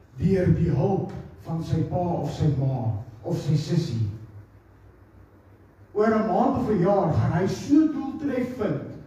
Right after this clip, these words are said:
daai kar rondjaag in die huis, dat hy hom gaan rollieskap en elke liewe corner, draaitjie en, en, en.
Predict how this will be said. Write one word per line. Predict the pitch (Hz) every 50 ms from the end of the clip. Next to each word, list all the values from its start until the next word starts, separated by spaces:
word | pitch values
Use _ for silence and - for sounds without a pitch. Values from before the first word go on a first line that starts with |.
| - - -
daai | - 156 - 202 - - - 226
kar | - - 185 - - - - -
rondjaag | - 170 180 196 202 220 - - 165 165 156 151 151 135 139 151
in | 143
die | 156 156 143
huis, | 160 160 151 139 - - - - - - -
dat | 147 151
hy | 151
hom | 160 165 160
gaan | - 175 170 156
rollieskap | 156 143 160 170 175 170 175 165 139 135
en | 131 -
elke | 143 147 151 151 147
liewe | 143 135 135 139 -
corner, | 139 131 127 127 123 120 120 117 113
draaitjie | 127 127 123 120 123 127 123 120 117 117 117
en, | 117 113 113
en, | 113 110 110 95 107
en. | 107